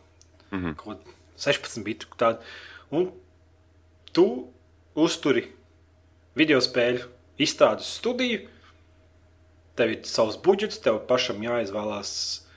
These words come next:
Speaker 2: kādi cilvēki pie tevis strādās, kāda tipa spēles, kāda žanra spēles. Un tad tu vari, piemēram,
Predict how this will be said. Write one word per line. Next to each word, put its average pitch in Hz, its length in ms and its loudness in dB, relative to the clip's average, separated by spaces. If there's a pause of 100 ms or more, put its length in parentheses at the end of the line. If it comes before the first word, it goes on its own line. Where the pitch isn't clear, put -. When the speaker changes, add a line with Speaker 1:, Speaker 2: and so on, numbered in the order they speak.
(220)
Speaker 2:
kādi 110 260 4
cilvēki 170 340 6
pie 147 80 -6
tevis 156 300 0
strādās, 147 340 10 (220)
kāda 123 360 6
tipa 131 360 -4
spēles, 160 760 8
kāda 117 400 2
žanra 160 460 2
spēles. 151 640 6 (640)
Un 117 80 -10
tad 127 200 6
tu 120 60 -6
vari, 123 180 4
piemēram, 117 440 0